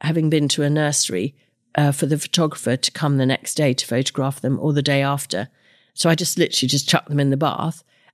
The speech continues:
and really carefully made them all sit upright on the edge of the bath. But when I got up in the morning, they'd all sunk down into the base of the bath. So however much care I'd taken, and I was completely devastated and panicked.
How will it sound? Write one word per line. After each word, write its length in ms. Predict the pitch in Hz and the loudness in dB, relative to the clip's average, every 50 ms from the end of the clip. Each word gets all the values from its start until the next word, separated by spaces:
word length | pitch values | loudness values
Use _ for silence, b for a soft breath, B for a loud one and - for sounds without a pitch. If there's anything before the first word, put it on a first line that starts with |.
| b | b
and 240 | - 170 175 175 170 | -2 0 0 0 0
really 300 | 175 180 214 226 240 240 | -2 0 0 2 2 2
carefully 760 | 185 - - - 226 214 202 - - - 160 147 139 147 143 b b b b b b b b - | 0 -2 -2 0 0 0 0 0 -2 -2 0 2 2 0 -2 b b b b b b b b -2
made 320 | 190 190 196 196 180 185 | 0 2 2 2 0 0
them 120 | 185 160 | 0 0
all 180 | 160 160 160 165 | 2 2 2 0
sit 280 | 156 - - 190 170 - | 0 0 0 0 -2 0
upright 600 | - - - - - - 160 156 135 113 92 - | -2 -4 -4 -4 -4 -2 -2 0 0 -2 -2 -4
on 100 | 147 151 | -2 0
the 120 | 156 156 151 | 2 2 2
edge 160 | 147 143 - | 0 -2 -2
of 40 | - | -6
the 60 | 147 | -4
bath. 480 | 139 - 156 131 90 139 143 - - - | -2 0 0 0 0 -4 -6 -10 -12 -8
But 160 | - - - | -8 -6 -4
when 180 | 170 180 185 180 | -2 -2 0 0
I 200 | 180 185 180 180 b b b b b b b b - | 2 0 0 -2 b b b b b b b b -2
got 200 | - 151 143 - | -2 0 0 0
up 160 | 156 147 - | -2 0 0
in 100 | 151 147 | 0 0
the 80 | 147 | 0
morning, 540 | 147 156 175 196 185 113 73 67 110 160 156 - _ _ | 0 0 0 0 0 0 -2 -4 -6 -6 -6 -8 _ _
they'd 180 | - 170 175 170 | -2 -2 0 2
all 160 | 196 190 180 | 2 2 2
sunk 500 | 165 - - - - 214 202 147 - - | 2 0 -2 0 0 0 0 -2 -4 -4
down 360 | 156 196 196 190 170 143 127 | -2 0 0 2 0 0 0
into 180 | 123 127 123 - | -2 -2 -4 -4
the 80 | - 151 | -6 -6
base 400 | 143 - 247 247 214 - - - | 0 2 4 4 4 2 -2 -6
of 40 | |
the 60 | 117 - | -10 -10
bath. 520 | - - - 120 147 196 214 - - - b b b b b b | -6 -4 0 2 2 0 0 -2 -8 -20 b b b b b b
So 260 | b - - 175 160 | b -2 -2 0 0
however 320 | 156 170 185 185 185 180 170 | 0 0 0 0 0 0 -2
much 260 | 160 156 - - - | -2 -2 -4 -4 -4
care 220 | - 170 156 139 | -2 0 0 2
I'd 160 | 143 143 139 | 0 0 0
taken, 320 | - 175 160 156 - 139 135 | 0 0 0 0 0 -2 0
and 80 | 143 | 0
I 80 | 160 170 | 2 2
was 100 | 160 156 | 0 0
completely 320 | - - 214 196 202 - | 0 0 0 0 0 0
devastated 580 | 156 165 160 156 139 - - 135 135 135 - - | 0 0 0 0 0 0 0 0 -2 -2 -2 -2
and 140 | 139 139 - | -4 -4 -2
panicked. 540 | - - 170 170 147 - - - - - | -2 -2 0 0 -2 -4 -6 -8 -8 -8